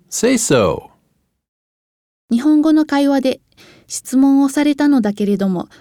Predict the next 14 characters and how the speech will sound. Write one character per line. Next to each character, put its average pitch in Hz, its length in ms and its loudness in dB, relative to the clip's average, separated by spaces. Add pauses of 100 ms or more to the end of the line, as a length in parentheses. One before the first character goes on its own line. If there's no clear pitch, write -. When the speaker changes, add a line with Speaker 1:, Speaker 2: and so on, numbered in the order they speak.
(120)
Speaker 2:
答 240 260 -4
え 247 80 0
が 202 120 -2
わ 190 100 -4
か 233 140 -6
ら 269 140 2
な 254 120 2
い - 140 -6 (160)
と 220 80 -2
い 220 100 0
う 226 80 -2
時 220 240 -4
に 196 140 2
は、 175 160 -8